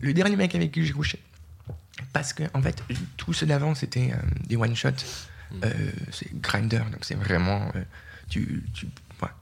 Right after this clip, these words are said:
Speaker 1: tu chopes un mec, machin, tu vas chez lui, tu te fais sauter, et tu reviens chez toi.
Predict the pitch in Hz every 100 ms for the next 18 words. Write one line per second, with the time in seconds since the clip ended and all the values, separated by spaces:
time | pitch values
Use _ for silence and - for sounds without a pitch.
0 | - - - - 101 104 98 107 104 -
1 | 113 98 107 - - 95 101 107 104 -
2 | - - 110 107 - - - - - -
3 | - 98 101 - 135